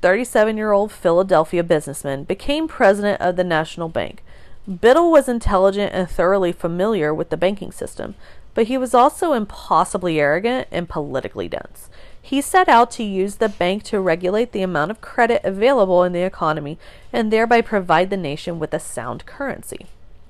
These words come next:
The government regularly deposited its revenues in the National Bank. These revenues were paid largely in banknotes, paper money, issued by state charter banks.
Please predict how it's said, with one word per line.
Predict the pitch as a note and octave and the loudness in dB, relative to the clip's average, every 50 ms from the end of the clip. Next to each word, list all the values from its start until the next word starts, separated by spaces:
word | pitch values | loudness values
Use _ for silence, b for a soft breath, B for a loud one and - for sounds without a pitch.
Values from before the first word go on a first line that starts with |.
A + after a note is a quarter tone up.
| B B B B B B B - | B B B B B B B 2
The | - G#3 | 2 4
government | G3 A#3+ C4+ D4 F4 E4+ D#4 B3 - | 6 6 6 6 4 0 -2 -2 -2
regularly | - G#3+ A3 A3+ C4 C4+ D#4 D4 C#4+ C4 A#3 A3 A3 G#3 | -2 2 2 2 4 4 4 4 6 4 4 2 0 0
deposited | G3 G3+ G3 - - - F#3+ F3+ F3+ F#3 G3+ G3+ A3 A3+ A3 | 0 0 0 0 0 2 2 2 2 0 0 -2 -2 -2 0
its | - - - - - | -2 -6 -8 -8 -4
revenues | E3 D#3+ E3 F3 F#3+ G#3 A3+ A#3+ A3+ | -2 0 0 0 -2 -2 -4 -4 -4
in | E3 E3 F#3 | -4 -6 -4
the | F3 | -4
National | D#3+ D3+ C3 D3+ - - - - | -2 -2 -4 -4 -4 -10 -12 -8
Bank. | F3 G2 C#2 - - - - b b b b b b b b b b | -6 -6 -6 -6 -10 -18 -20 b b b b b b b b b b
These | G#3 G#3+ C4 E4 F4+ D#4+ | -4 0 2 2 4 6
revenues | D4 A#3+ A#3 A#3 A3 G#3+ G#3+ G#3 | 6 4 4 2 0 -2 -2 -2
were | A3 | -4
paid | G3+ - - G3+ F#3 F3+ | -6 -4 -2 -2 -2 -2
largely | F3+ E3 E3 D#3+ F3 F3+ - G3+ G#3 A3 - | 0 0 2 2 2 0 0 -2 -2 -2 -2
in | - F#3+ F#3 F3+ - - | -6 -6 -6 -8 -6 -2
banknotes, | - F3+ D3 - - - - - - - - - - - - - - - | -2 -2 -2 -2 -10 -12 -12 -12 -12 -16 -18 -20 -20 -20 -20 -20 -8 0
paper | - C#4 C#4 C4+ - E3 | 2 2 2 2 0 -2
money, | C#3 - - - - - - - | -2 -2 -8 -8 -14 -16 -12 -6
issued | - F3 G#3 - - A#3 G#3 | -2 -2 -2 -2 -4 -8 -2
by | G3+ E3+ F3+ | 0 0 0
state | F3 - - - - C#3 - - - | 0 -2 -8 -6 -4 -4 -4 -6 -12
charter | - - - B2+ C3 G2+ - | -14 -10 -10 -8 -8 -10 -10
banks. | - - - - - - - - - - | -8 -8 -8 -8 -10 -14 -18 -18 -18 -18